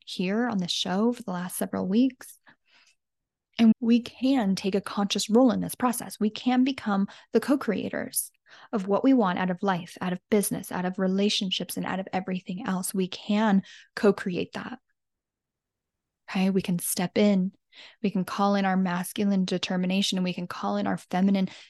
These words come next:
devotion. We can lean in, and we can consciously engage in the cycle of rebirth, and we can co-create this life alongside the universe.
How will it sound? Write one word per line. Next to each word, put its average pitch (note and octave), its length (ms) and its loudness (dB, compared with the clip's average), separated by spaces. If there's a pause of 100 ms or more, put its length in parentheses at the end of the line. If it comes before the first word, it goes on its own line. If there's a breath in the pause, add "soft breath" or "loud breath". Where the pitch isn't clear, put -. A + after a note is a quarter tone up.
(100)
devotion. F#3+ 560 4
We F#3+ 120 0
can F#3 320 -2
lean A3 280 8
in, G#3+ 400 4 (640)
and G3 160 0
we G3+ 80 2
can G3 180 -4
consciously G3+ 1120 2 (240 loud breath)
engage F#3+ 680 4 (280 soft breath)
in F#3+ 140 2
the F3 80 -2
cycle G#3+ 720 2 (200)
of G3+ 200 2
rebirth, E3+ 640 -2 (180)
and F#3+ 140 2
we F#3 80 2
can F3 160 -2
co-create F#3 880 0
this - 240 -8
life D#3+ 220 -4
alongside D#3+ 580 -2
the E3+ 80 -6
universe. - 580 0